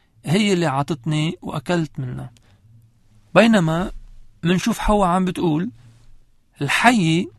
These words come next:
هي اللي أغوتني وأكلت من الشجرة." باختصار منشوف إنه كل واحد عم بيزت الملامة على حدا.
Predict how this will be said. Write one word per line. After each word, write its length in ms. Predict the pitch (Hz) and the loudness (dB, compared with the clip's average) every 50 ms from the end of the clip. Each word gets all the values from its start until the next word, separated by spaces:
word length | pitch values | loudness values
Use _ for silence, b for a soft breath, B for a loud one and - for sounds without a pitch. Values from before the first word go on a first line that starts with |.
| _ _ _ - - - _ - | _ _ _ -20 -20 -14 _ -4
هي 220 | 175 220 214 208 | -2 -2 0 0
اللي 520 | 196 185 175 180 175 180 180 180 180 - - - - _ - | 0 0 0 0 2 2 2 0 0 -2 -4 -10 -10 _ -2
أغوتني 720 | 175 151 151 170 175 180 170 - - 135 127 131 151 180 - _ - - - - - - - - - | 0 0 2 4 4 4 2 0 -4 -6 -6 -6 -6 -8 -10 _ -20 -20 -20 -20 -20 -20 -20 -14 -10
وأكلت 640 | - - - 190 - - 190 160 135 - - - - | -4 -2 -2 0 0 2 0 0 0 -4 -8 -8 -6
من 160 | 139 139 143 - | -6 -6 -6 -8
الشجرة." 560 | 139 - - - 131 117 117 120 120 120 - _ _ _ _ _ _ _ _ _ _ _ _ - - - - _ B B B B B - | -8 -8 -6 -8 -8 -10 -12 -14 -16 -18 -20 _ _ _ _ _ _ _ _ _ _ _ _ -20 -20 -20 -20 _ B B B B B -2
باختصار 540 | 214 220 - - 226 - - 214 208 214 208 | -2 -2 -2 0 0 2 4 4 4 4 2
منشوف 440 | 208 214 202 - 202 185 170 - | 2 0 0 0 0 -2 -2 -2
إنه 340 | 180 175 170 165 165 165 - - | -4 -2 -2 -2 -4 -4 -6 -6
كل 120 | - 214 | -4 -2
واحد 380 | 202 196 196 180 - - 208 165 | 2 2 2 2 2 0 0 0
عم 200 | 151 151 160 160 | 0 0 0 0
بيزت 400 | 160 156 147 190 175 - - - | 0 0 0 -2 -2 -4 -4 -2
الملامة 600 | 180 180 175 175 165 156 156 156 156 156 160 160 | 0 0 2 0 0 0 0 0 -2 -2 -2 -2
على 240 | 143 143 151 147 143 | -2 -2 -2 -2 -2
حدا. 400 | - - - 139 - - - - | -4 -4 -6 -8 -10 -10 -12 -16